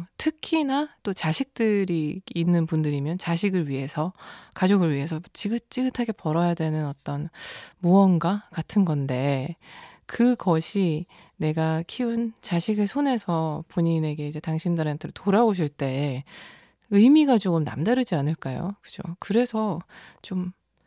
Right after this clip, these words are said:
제가 생각을 해봐도, 만약에 저희 집 고양이들이 어딘가에서 재롱을 떨어서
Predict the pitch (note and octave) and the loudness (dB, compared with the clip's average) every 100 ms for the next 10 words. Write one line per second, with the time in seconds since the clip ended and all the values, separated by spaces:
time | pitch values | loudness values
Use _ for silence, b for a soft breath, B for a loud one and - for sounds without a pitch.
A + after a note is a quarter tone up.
0 | b b - G3+ G3+ G#3 C4+ D#4+ D4+ B3+ | b b -8 -2 -2 -2 -2 2 2 4
1 | C#4 A#3+ F#3+ G3 D#3+ E3 E3+ - F#3 F3+ | 2 2 2 0 2 0 -2 0 0 0
2 | - - E3 G#3 F#3+ D3+ C#3 C#3 C3 D#3 | -6 2 6 6 6 4 0 0 0 0
3 | D3 C3 C3 D3 B2 - D#3+ F3 E3+ D3 | 0 -2 -4 -6 -6 -2 2 4 2 0
4 | C#3+ C3 C3 B2+ A#2+ | -4 -6 -6 -6 -8